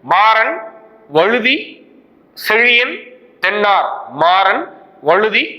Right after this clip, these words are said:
செழியன், தென்னார் அப்படின்னு கேட்டீங்கன்னா தமிழ்நாட்டின் தெற்கு பகுதி அப்படின்னு ஞாபகம் வச்சுக்கோ, தென்னார். ஓகேங்களா? அதுக்கு அடுத்து முக்கியமான அரசுகள் பாத்தீங்கன்னா ஆரியப்படை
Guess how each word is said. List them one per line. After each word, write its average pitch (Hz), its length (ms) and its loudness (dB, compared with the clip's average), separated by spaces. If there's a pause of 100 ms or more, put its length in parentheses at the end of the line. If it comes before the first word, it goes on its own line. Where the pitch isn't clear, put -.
(280)
செழியன், 214 440 -2 (140)
தென்னார் 240 420 0
அப்படின்னு 226 220 -2
கேட்டீங்கன்னா 220 280 0 (280)
தமிழ்நாட்டின் 262 560 0
தெற்கு 226 240 -4 (100)
பகுதி 254 320 2
அப்படின்னு 220 220 -2
ஞாபகம் 233 160 0
வச்சுக்கோ, 190 320 -8
தென்னார். 190 500 2 (320)
ஓகேங்களா? 185 320 0 (400)
அதுக்கு 240 220 2
அடுத்து 247 180 -2 (140)
முக்கியமான 269 420 0 (100)
அரசுகள் 233 400 -2
பாத்தீங்கன்னா 196 300 0 (720)
ஆரியப்படை 311 600 2